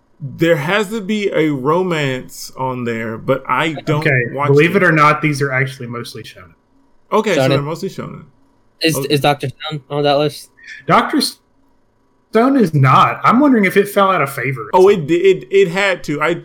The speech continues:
Speaker 1: I called Doctor Stone falling out of favor a long time ago, though. Like, I, I figured that out around chapter twenty. 'Cause I was
Speaker 2: I'll
Speaker 1: like,
Speaker 2: admit, "There's no cool powers." So.
Speaker 3: Mm.
Speaker 1: Well, it wasn't the cool powers. The thing about Doctor Stone is inventions.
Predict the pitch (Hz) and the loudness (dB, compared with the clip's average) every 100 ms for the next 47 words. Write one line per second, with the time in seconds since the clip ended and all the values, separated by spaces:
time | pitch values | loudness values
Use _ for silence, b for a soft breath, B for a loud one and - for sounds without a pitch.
0 | - 180 262 240 170 202 185 170 170 160 | -2 2 2 0 -6 -4 0 2 0 -4
1 | 151 - 175 175 - 143 139 131 120 - | -10 -8 -8 -8 -4 -4 -4 -6 -6 -4
2 | 156 127 110 117 113 107 120 123 101 - | -4 -4 -4 -4 -6 -6 -8 -8 -10 -12
3 | - - - _ _ _ - 147 156 208 | -12 -14 -16 _ _ _ -6 -2 2 2
4 | 170 196 208 196 165 160 170 151 135 - | 2 -4 -4 -6 -4 -2 0 0 0 0
5 | 127 131 127 113 131 127 113 - 143 120 | 0 0 -4 -6 -8 -8 -14 -12 -10 -10
6 | 104 - - - - 170 160 165 156 175 | -14 -20 -20 -14 -4 0 2 2 2 0
7 | - _ 156 131 165 160 175 143 135 131 | -2 _ -6 0 0 0 0 0 0 2
8 | 147 147 - - 127 120 117 110 170 208 | 0 -2 -16 -12 -10 -6 -8 -8 0 2
9 | 220 226 269 285 254 220 214 - 294 240 | 4 4 2 0 -6 -6 -6 -2 0 0
10 | 170 147 - _ - 180 - 311 285 233 | 0 -4 -12 _ -4 -4 -2 -6 -2 0
11 | 202 190 180 165 226 247 226 - 170 156 | 0 -4 -6 -12 -8 -6 -8 -4 -4 -4
12 | 160 147 151 247 - 139 101 98 - | -6 -4 -2 -2 -4 -8 -8 -14 -18